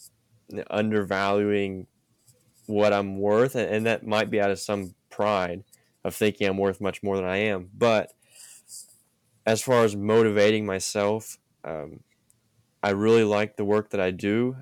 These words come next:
of, you know, piecework and getting paid by the piece and not just an hourly wage for me existing at a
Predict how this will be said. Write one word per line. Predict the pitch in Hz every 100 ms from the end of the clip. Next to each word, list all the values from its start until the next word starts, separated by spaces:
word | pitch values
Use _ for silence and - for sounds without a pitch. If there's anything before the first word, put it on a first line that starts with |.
| -
of, | 98 92 85 _ _ _ _ _ _
you | 95
know, | 90
piecework | - 117 117 - 110 113 113
and | 98
getting | 101 101 95
paid | - 98 101 98 95 - _ _
by | 98 98
the | 101
piece | - 107 110 -
and | 95
not | 95 95
just | 104 92
an | -
hourly | 92 92 95 98 95 92 87 _ _ _ _
wage | 95 95 98 101
for | 104
me | 98
existing | 90 92 92 92 - 117 98
at | 90
a | 87